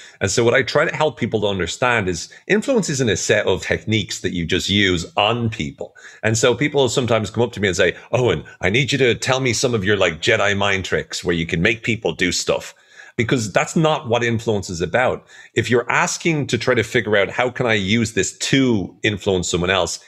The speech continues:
it's the wrong question. To me, influence is very simple. You have to understand what the other person wants. You have to know what you want. And then you have to figure out, "How can I connect the dots?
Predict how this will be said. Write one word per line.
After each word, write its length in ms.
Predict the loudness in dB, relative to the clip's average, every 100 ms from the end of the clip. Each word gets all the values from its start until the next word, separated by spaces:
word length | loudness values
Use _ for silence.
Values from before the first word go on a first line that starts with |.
| -20 _
it's 160 | -6 0
the 120 | 0
wrong 320 | 2 0 0
question. 480 | 0 0 0 -4 -10 -12 _ -20 -4
To 100 | 0
me, 240 | 2 2
influence 680 | 2 0 0 0 0 0 0
is 120 | 0
very 240 | 2 2
simple. 440 | 0 -4 -4 -8 -12 -20 -12 0
You 80 | 0
have 140 | 2
to 120 | 0
understand 520 | 0 0 0 0 0
what 80 | 0
the 100 | 2
other 180 | 2 2
person 380 | 2 0 0 -4
wants. 500 | -6 -8 -12 -12 _ _
You 140 | -2 0
have 60 |
to 80 | 2
know 200 | 2 2
what 160 | 2 0
you 160 | -2
want. 400 | 0 -2 -6 -18 -20 _ _ _ -2
And 100 | 2
then 80 | 2
you 80 |
have 60 | 0
to 80 | -2
figure 400 | 0 0 4 2
out, 140 | 2
"How 260 | -2 -2 0
can 160 | 0 -2
I 140 | -2
connect 320 | 0 -2 -2
the 80 | -4
dots? 500 | -4 -6 -10 -16